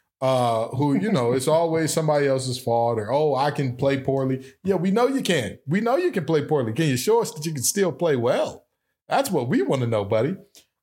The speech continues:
Um, so, yeah, I think that he's the guy there. Now, last but not least, the Jazz team that just got rid of a guy that we mentioned often in Quinn Snyder.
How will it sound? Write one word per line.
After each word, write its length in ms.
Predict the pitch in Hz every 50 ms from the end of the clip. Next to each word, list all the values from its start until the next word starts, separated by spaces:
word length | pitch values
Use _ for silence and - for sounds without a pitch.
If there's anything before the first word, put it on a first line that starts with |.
| _ -
Um, 440 | 147 147 143 139 135 135 135 143 -
so, 200 | - - - 202
yeah, 220 | 190 190 156 117 117
I 40 | 131
think 240 | 127 - 175 170 156
that 160 | 156 151 131
he's 220 | 135 139 135 120
the 60 | 127 120
guy 200 | 123 113 107 104
there. 280 | 101 104 90 78 - _ _ _ _ _ -
Now, 280 | 139 170 175 151 110
last 420 | 107 120 143 165 190 202 185 147 147
but 100 | 165 151
not 280 | 143 160 170 156 -
least, 400 | 156 170 180 143 - - - - - 117
the 100 | 120 123
Jazz 460 | 113 104 120 143 180 220 233 208 -
team 260 | - 135 117 95 87
that 120 | 90 98 113
just 220 | 123 123 131 123
got 200 | 123 135 135 127
rid 100 | 127 139
of 80 | 143 139
a 60 | 143
guy 180 | 131 139 139 151
that 100 | 147 139
we 140 | 139 151
mentioned 320 | 143 147 156 151 156 151 143
often 300 | 151 165 160 - 180 160
in 100 | 160 156
Quinn 240 | - 165 175 180 180
Snyder. 460 | 180 - 185 208 233 208 131 -